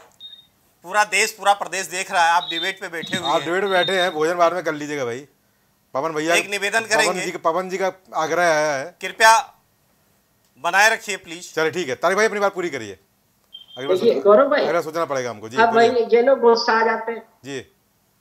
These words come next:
Speaker 2: बोलिए।
Speaker 3: राजनीति में गौरव भाई गुस्से
Speaker 2: जी।
Speaker 3: की जगह नहीं होती है।
Speaker 2: अच्छा, बोलिए।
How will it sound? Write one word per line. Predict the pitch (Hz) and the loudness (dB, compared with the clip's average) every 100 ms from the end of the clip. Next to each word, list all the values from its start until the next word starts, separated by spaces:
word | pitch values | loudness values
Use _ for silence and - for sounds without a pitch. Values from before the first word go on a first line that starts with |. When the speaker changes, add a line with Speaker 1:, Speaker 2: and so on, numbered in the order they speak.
| _ | _
Speaker 2:
बोलिए। | 160 180 | -4 0
Speaker 3:
राजनीति | 214 214 214 311 - | 2 2 0 -6 -10
में | 466 269 | -6 0
गौरव | 262 254 | 2 2
भाई | - 269 - 349 | 0 -2 -2 0
गुस्से | 226 - | 0 0
Speaker 2:
जी। | 359 | 2
Speaker 3:
की | 392 | 2
जगह | 311 302 370 | 2 0 -4
नहीं | 214 349 | -2 0
होती | 262 - 135 | -2 -2 -10
है। | 104 | -10
Speaker 2:
अच्छा, | 139 160 113 _ _ _ _ | -8 -6 -6 _ _ _ _
बोलिए। | 127 117 | -14 -14